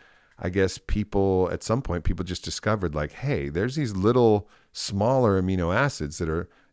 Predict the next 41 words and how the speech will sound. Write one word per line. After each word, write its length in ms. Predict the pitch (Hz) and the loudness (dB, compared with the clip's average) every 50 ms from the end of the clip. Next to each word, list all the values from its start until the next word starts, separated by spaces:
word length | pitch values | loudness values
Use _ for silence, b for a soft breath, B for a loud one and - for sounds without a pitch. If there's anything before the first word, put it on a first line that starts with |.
| b b b _ _ _ _ _ _ | b b b _ _ _ _ _ _
endogenous. 680 | 123 107 104 82 98 80 78 73 - 73 80 104 117 - | -2 0 2 2 2 0 0 -2 -2 -4 -4 -4 -2 -2
Our 80 | 87 80 | -4 -2
body 280 | 76 85 87 110 117 | 0 0 2 2 2
produces 520 | 104 - 107 87 90 95 92 - 95 85 80 | 2 0 0 0 0 -2 -4 -4 -8 -6 -4
them 160 | 85 80 80 - | -4 -6 -4 -2
anyways. 600 | 98 104 101 87 73 67 65 67 76 92 - - | -2 0 0 -2 -4 -6 -6 -8 -8 -10 -6 -6
We 100 | 87 78 | -6 -6
have 340 | - - 101 101 110 101 | -4 -2 0 0 0 0
some 280 | 101 - - 98 90 85 | -2 -2 -2 -2 0 0
with 240 | 85 98 101 - - | -2 -2 -2 -2 -4
us, 160 | 71 76 78 | -6 -6 -6
so 140 | - - 87 | -4 -2 0
our 100 | 85 80 | 0 0
body 280 | 78 87 95 95 92 87 | 2 0 0 0 0 0
knows 520 | 85 85 85 87 92 98 98 98 92 87 | -2 -2 0 2 2 4 4 2 2 -2
what 220 | 90 85 90 87 78 | -2 -2 -2 0 0
it 120 | 76 76 | -2 -2
is 280 | 85 92 90 80 78 78 | -2 -2 -2 -2 -4 -4
and 100 | 76 76 | -4 -4
knows 200 | 82 87 85 80 | -2 -2 -4 -2
how 180 | - 87 85 | -2 -2 -2
to 60 | 80 | -2
use 280 | 76 76 82 110 131 113 | -2 -2 -2 -2 0 0
it. 100 | 95 - | -2 -2
We're 100 | - 90 | -2 -4
just 180 | 92 98 - - | -4 -4 -4 -4
giving 280 | - 101 92 90 78 | -2 -2 -2 -2 -4
more 300 | 78 78 82 101 127 120 | -2 0 2 2 4 2
of 120 | 87 76 76 | 2 0 -2
it." 220 | 73 78 - B B B B B B B B B | -6 -6 -8 B B B B B B B B B
So 140 | - - | -4 -2
it's 100 | 107 - | -2 0
almost 360 | - 156 185 208 208 165 - - | 0 0 2 2 0 0 2 2
like 260 | 120 113 104 - - - - | 0 0 0 -2 -8 -6 -2
a 100 | 104 98 | 0 0
new 500 | 98 98 101 107 113 120 131 156 151 139 | 2 2 2 4 6 8 8 8 6 6
micronutrient 800 | 123 117 113 120 113 - 117 104 104 107 120 - - 104 85 73 - | 4 4 4 2 2 2 2 4 4 2 2 0 0 -2 -2 -2 -2
category 640 | - 123 170 190 151 92 76 65 65 - - - - _ _ _ _ _ _ _ _ _ - | 0 2 2 2 2 0 -2 -4 -6 -10 -14 -18 -20 _ _ _ _ _ _ _ _ _ -4
in 120 | - 101 98 | -2 0 0
a 60 | 87 | 2
way. 300 | 87 87 76 65 - | 0 0 -2 -2 -6